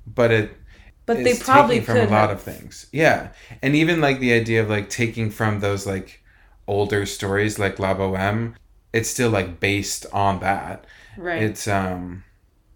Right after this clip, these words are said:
Speaker 1: yeah. I'd say, yeah. It's just, like, a creative way of, like, mashing up a lot of things. Kind of like the music is. Just mashed up of all these different songs.
Speaker 2: And I feel like you used the word camera angles.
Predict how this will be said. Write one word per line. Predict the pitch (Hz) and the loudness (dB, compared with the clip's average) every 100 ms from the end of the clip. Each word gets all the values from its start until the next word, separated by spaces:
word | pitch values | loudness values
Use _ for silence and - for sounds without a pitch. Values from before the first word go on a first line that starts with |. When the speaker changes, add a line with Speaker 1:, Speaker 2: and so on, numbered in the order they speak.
| _ _ | _ _
Speaker 1:
yeah. | 104 - - _ _ _ _ _ _ 92 | -10 -10 -12 _ _ _ _ _ _ -6
I'd | 113 | -6
say, | - 135 131 | -4 -6 -4
yeah. | 120 117 - - _ _ - | -4 -6 -6 -20 _ _ -8
It's | 127 - | -8 -6
just, | 131 127 | -6 -2
like, | 127 | 0
a | 120 | -2
creative | - - 117 113 110 104 | -4 0 2 4 2 0
way | 107 104 | 2 2
of, | 98 98 | 0 -2
like, | 98 - | -4 -4
mashing | 104 101 98 - 101 | -2 0 0 -2 -4
up | 95 | -2
a | |
lot | 95 95 95 | -4 -6 -8
of | - | -10
things. | 92 76 110 - - - - _ | -12 -10 -14 -16 -18 -20 -20 _
Kind | - 104 98 | -4 -2 -2
of | 95 | -4
like | 95 95 | -6 -6
the | 92 | -8
music | 95 90 - - | -6 -8 -12 -14
is. | - - - - _ _ _ _ _ _ _ - _ | -16 -16 -18 -20 _ _ _ _ _ _ _ -20 _
Just | - 95 - | -6 -6 -6
mashed | 95 92 - | -8 -8 -10
up | 92 95 | -10 -8
of | 92 | -8
all | 92 | -8
these | 90 90 | -8 -12
different | - - - | -16 -16 -12
songs. | 87 - - - _ _ _ 240 | -12 -12 -20 -20 _ _ _ -8
Speaker 2:
And | 247 | -6
I | 254 | -6
feel | 294 330 | -4 -4
like | 359 370 | -4 -2
you | 349 | 0
used | 277 269 | 0 -4
the | |
word | 214 185 | -6 -8
camera | - - 190 180 165 160 | -10 -8 -6 -6 -8 -10
angles. | 151 151 - - - - - | -14 -12 -12 -12 -16 -20 -20